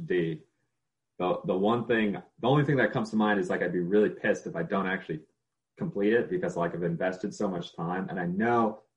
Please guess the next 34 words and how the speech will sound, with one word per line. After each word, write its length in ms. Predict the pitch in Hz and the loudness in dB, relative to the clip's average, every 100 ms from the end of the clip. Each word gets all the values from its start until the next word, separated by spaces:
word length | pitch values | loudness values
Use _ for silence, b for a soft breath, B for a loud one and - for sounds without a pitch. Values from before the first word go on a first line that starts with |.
| 85 | -10
I've 80 | |
had 180 | - 104 | 0 2
enough 400 | 90 85 101 104 - | 2 2 4 2 0
opportunity 680 | 95 92 90 98 92 87 87 | 0 0 -4 -4 -2 0 0
that, 220 | 82 78 | -2 -4
like, 120 | 85 | -6
I 60 | 82 | -6
could 280 | - - 98 | -8 -4 -2
have 120 | 85 | -2
done 300 | - 80 80 | -2 -2 -2
it. 200 | 78 - _ _ _ _ _ _ _ _ - | -4 -8 _ _ _ _ _ _ _ _ -8
You 100 | 135 | -4
know, 120 | 85 | -4
so 220 | - 82 | -2 -2
I 120 | 87 92 | 0 2
know, 280 | 110 117 - | 2 4 4
like, 120 | - | 2
if 80 | 87 | -2
I 100 | 87 | -2
fail, 220 | 98 87 | 0 0
I'm 60 | 82 | 0
like, 180 | 78 | -4
this 160 | 95 90 | -6 -6
would 120 | 87 | -4
be 120 | 80 85 | -4 -4
on 300 | 85 82 80 | -4 -4 -4
me 200 | 78 73 | -4 -8
'cause 160 | - | -8
I 80 | 85 | -8
should 200 | 80 - | -6 -6
have 100 | 78 | -6
been 120 | 80 80 | -4 -2
able 280 | 80 78 78 | -2 -4 -4
to. 300 | 85 78 | -6 -6